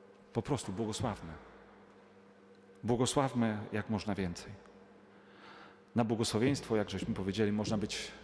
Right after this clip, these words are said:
zamkniętym. Świadomie, właśnie, świadomie. Niech nas ręka boska broni, żebyśmy przy-, nie chcieli przyjmować tego błogosławieństwa. Szczególnie błogosławieństwa rodziców,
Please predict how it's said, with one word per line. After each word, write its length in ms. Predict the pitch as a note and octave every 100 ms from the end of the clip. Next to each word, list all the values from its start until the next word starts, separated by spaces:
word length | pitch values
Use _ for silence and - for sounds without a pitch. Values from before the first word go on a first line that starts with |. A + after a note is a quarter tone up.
| -
zamkniętym. 680 | F#2+ A2 G#2 B2+ A2 - E2+ E2
Świadomie, 580 | - G2+ C3+ B2 G2 F2+ -
właśnie, 420 | F#2 F2+ - E2+ E2+ - -
świadomie. 540 | - G#2 G2 F2+ F2 E2+ - - - - -
Niech 160 | A#2 G2+
nas 160 | G2
ręka 300 | A2+ A#2 G2+
boska 340 | F#2+ F#2 - F#2+
broni, 280 | G#2 G2
żebyśmy 420 | F2+ F#2 - F#2+ F#2 -
przy-, 140 | - A2+
nie 140 | A2 A#2+
chcieli 300 | - F#2+ F2
przyjmować 640 | - F#2 F2+ F2 - - - - - - - - -
tego 220 | G#2+ G2
błogosławieństwa. 800 | G2 F#2 - F2+ F2 E2 - - - - - - - - - - -
Szczególnie 580 | - A2 G2+ G2+ G2+ F2+ F2 - - -
błogosławieństwa 680 | G2 G2 G2+ G#2 G2 G#2
rodziców, 540 | F#2+ F#2+ A#2 - G2